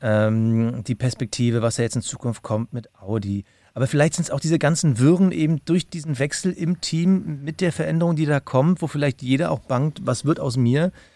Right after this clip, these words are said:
Vielleicht zu krass, um am Ende zu performen. Weil das Auto, das hat ja ab und zu, vor allem in den Trainings, hat man das Gefühl, äh, so schlecht kann das ja gar nicht sein. Aber irgendwie dann im Rennen wird's halt nicht umgesetzt. Äh, schwierig. Also die,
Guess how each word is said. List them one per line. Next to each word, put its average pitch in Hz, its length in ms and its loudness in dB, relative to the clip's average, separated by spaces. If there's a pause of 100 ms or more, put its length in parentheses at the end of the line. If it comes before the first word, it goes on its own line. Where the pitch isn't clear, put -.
(560)
Vielleicht 147 220 2
zu - 100 -2
krass, 165 340 2
um 165 140 -2
am 151 80 0
Ende 160 200 2
zu 147 120 -6
performen. 139 560 0 (380)
Weil 120 100 2
das - 220 0
Auto, 185 560 2 (260)
das - 260 -18
hat - 140 -12
ja 185 120 -2
ab 147 200 -4
und 202 100 -2
zu, - 120 -6
vor 160 160 -4
allem 175 100 2
in 175 60 2
den 156 140 2
Trainings, 165 540 0
hat 135 140 -6
man 175 80 2
das 170 160 -2
Gefühl, 175 380 0 (220)
äh, 147 100 0
so 147 100 2
schlecht - 280 -2
kann 175 120 0
das 180 140 0
ja 175 80 -2
gar 156 140 0
nicht 156 120 -2
sein. 180 320 0
Aber 135 160 0
irgendwie 165 300 -2
dann 170 180 0
im 170 160 -2
Rennen 156 320 2
wird's - 200 -4
halt 160 120 -2
nicht 156 160 -4
umgesetzt. 180 580 -2 (1000)
Äh, 139 440 0
schwierig. 165 640 2
Also 139 280 0
die, 135 320 -12